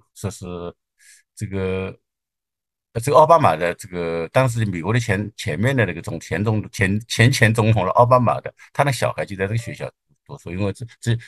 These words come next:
那个奥巴马是芝加哥大学的老师嘛，当时，因为他的小孩就在这个学校，就在那个学校读书。所以是跟我们北京大学的一个，北京大学，北京师范大学第二实验，之，第二附属中学，是吧？还有什么友谊校，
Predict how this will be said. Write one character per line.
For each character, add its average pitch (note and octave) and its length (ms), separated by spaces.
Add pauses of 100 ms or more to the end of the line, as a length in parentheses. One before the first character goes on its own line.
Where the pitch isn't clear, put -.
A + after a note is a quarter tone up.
(100)
那 A#2 120
个 - 80
奥 B2+ 80
巴 B2+ 140
马 E2 140
是 G2 120
芝 G2+ 120
加 A2 100
哥 A2 100
大 A2 100
学 G2 120
的 G#2+ 80
老 D2+ 180
师 - 160
嘛， A#2 160 (180)
当 D#2 160
时， - 140 (340)
因 E2+ 60
为 E2+ 40
他 B2 100
的 C#3 80
小 E2 140
孩 E2+ 120
就 A2 120
在 F#2+ 120
这 E2+ 80
个 D2+ 60
学 C2+ 180
校， - 240
就 A#2 140
在 G2 100
那 E2 60
个 E2 80
学 - 160
校 F#2 140
读 D2 200
书。 G#2 260 (480)
所 - 160
以 - 40
是 E2+ 160
跟 F#2 120
我 E2 180
们 F2 180
北 - 100
京 E2 160
大 G2+ 160
学 D#2 220
的 F#2+ 120
一 F2+ 80
个， D#2+ 120
北 D2+ 120
京 F2 160
大 F2+ 180
学， E2 340
北 F2+ 100
京 G2 100
师 A#2 200
范 A#2+ 160
大 G2 160
学 D#2 200
第 A2 140
二 G2+ 120
实 - 180
验， F#2+ 140 (540)
之， A#2+ 220 (140)
第 C#3 200
二 A2+ 200
附 B2 240
属 - 160
中 B2+ 280
学， D#2 380
是 - 140
吧？ - 180
还 D2 100
有 D#2+ 340
什 F2 120
么 F2 80
友 E2 200
谊 D#2 160
校， C#3+ 320